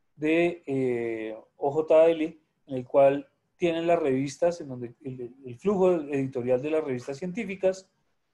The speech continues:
en este caso esta revista que se llama Universitas Scientarum,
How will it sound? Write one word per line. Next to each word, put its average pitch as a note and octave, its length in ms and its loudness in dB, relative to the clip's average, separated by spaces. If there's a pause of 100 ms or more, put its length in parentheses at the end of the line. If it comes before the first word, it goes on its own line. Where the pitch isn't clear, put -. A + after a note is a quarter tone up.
(220)
en C#3+ 160 -6
este C#3 200 -4
caso F3 320 4
esta F3 200 -2
revista E3 360 -2
que D#3+ 80 -10
se D#3 100 -4
llama C#3 160 -2
Universitas D3 600 -4
Scientarum, E3+ 520 2